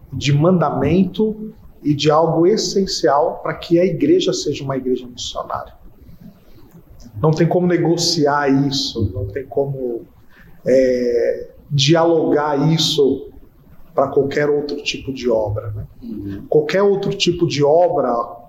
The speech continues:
Speaker 1: é, dá para ser feito por, por outras pessoas, inclusive não cristãos.
Speaker 2: Uhum.
Speaker 1: É, nós valorizamos a questão da ecologia,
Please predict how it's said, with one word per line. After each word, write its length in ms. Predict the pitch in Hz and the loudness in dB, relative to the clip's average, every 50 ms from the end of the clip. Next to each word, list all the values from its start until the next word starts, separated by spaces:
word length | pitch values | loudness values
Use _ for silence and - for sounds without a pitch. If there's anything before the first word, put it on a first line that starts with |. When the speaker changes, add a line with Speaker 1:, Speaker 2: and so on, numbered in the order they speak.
| - - - | -20 -12 -4
Speaker 1:
é, 720 | - 131 131 127 127 127 123 123 131 131 - - - - - - - - - - _ - - - - - - - - - - - - - - | -4 -2 -2 0 -2 0 0 0 0 -2 -4 -8 -12 -18 -20 -20 -20 -20 -20 -20 _ -20 -20 -20 -20 -20 -20 -20 -20 -20 -20 -20 -20 -10 -4
dá 120 | 139 151 | -2 -2
para 140 | 160 175 170 | 0 0 -2
ser 200 | 165 - - 170 | -2 0 0 -2
feito 400 | 170 - - 170 170 170 170 160 165 - | -2 -2 0 0 0 0 0 -2 -4 -2
por, 440 | - 151 147 143 143 139 135 135 - | -2 0 2 2 2 2 2 0 0
por 120 | - 156 | 0 2
outras 340 | 156 175 175 - - - - | 2 2 2 0 -2 -4 -4
pessoas, 460 | - - - - - 175 180 175 156 | -4 -6 -6 -4 0 0 0 2 0
inclusive 500 | 180 170 - 165 147 151 185 175 160 156 | 0 0 0 0 0 2 0 0 0 -2
não 180 | 147 143 143 135 | -2 -2 -2 -2
cristãos. 760 | - 143 131 - - - - - - - - - - - - - - - - - - | -4 -8 -10 -10 -10 -6 -6 -6 -6 -8 -14 -20 -20 -20 -20 -20 -20 -20 -20 -16 -10
Speaker 2:
Uhum. 340 | 302 123 117 107 110 110 110 - - - 123 - - - - | -8 -8 -6 -6 -8 -10 -10 -8 -6 -6 -6 -6 -6 -6 -4
Speaker 1:
É, 300 | - - 131 131 131 131 | -2 0 0 0 -2 -2
nós 880 | 147 143 139 139 143 139 - - - - - - - - - - - - - | -2 -2 -2 0 -2 -2 -2 -4 -4 -6 -6 -8 -10 -12 -14 -14 -16 -10 -4
valorizamos 880 | 135 156 151 151 160 160 156 151 - - - 143 156 175 165 151 - 143 | 0 0 2 4 4 4 2 2 0 0 0 0 0 2 0 0 0 -2
a 120 | 135 - | -4 -4
questão 320 | - 123 - - 147 143 | -6 -8 -8 -6 -6 -4
da 120 | 147 143 139 | 0 2 2
ecologia, 1200 | 135 139 - - 135 127 123 117 113 - 120 123 139 151 151 147 143 131 123 117 113 110 110 - | 2 0 0 -2 0 0 0 0 -2 -6 -6 -6 -4 -2 -2 0 2 2 2 2 2 0 -2 -6